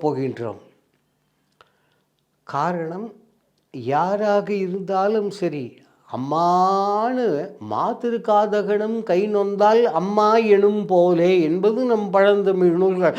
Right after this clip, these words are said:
ஒருத்த அம்மாவை போட்டு அடி அடின்னு அடிச்சான், கை வலிச்சுது. "அம்மா!"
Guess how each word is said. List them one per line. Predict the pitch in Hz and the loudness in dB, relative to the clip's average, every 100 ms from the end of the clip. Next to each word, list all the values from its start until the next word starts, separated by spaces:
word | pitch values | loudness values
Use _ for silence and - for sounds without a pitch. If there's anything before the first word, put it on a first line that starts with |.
| - 123 | -6 -6
ஒருத்த | 131 127 | -6 -4
அம்மாவை | 110 117 190 220 165 | -8 -6 -2 0 0
போட்டு | 165 202 208 | -2 -4 0
அடி | 160 180 180 | 0 0 0
அடின்னு | 156 190 196 156 | -2 -4 -6 -8
அடிச்சான், | - 190 202 | -8 -10 -8
கை | 185 190 214 | -4 -4 -2
வலிச்சுது. | 185 180 180 190 180 156 151 165 - - - 185 254 - _ _ | -2 -2 -4 -4 -2 -2 -8 -12 -16 -12 -10 -8 -10 -16 _ _
"அம்மா!" | 330 302 | 2 6